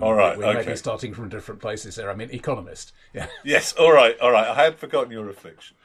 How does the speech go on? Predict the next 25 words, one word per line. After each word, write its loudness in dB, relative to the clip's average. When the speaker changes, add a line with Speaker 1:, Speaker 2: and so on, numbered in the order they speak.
Speaker 2:
The, -2
the -4
tragedy -4
of -6
economics -8
is -10
that -12
you -8
never -4
have -6
enough -6
or, -14
or -8
timely -6
enough -8
data. -4
Speaker 1:
Okay, 2
the 2
second -4
thing -14
is -8
that, -4
uh, 6
uh, 2
the, -4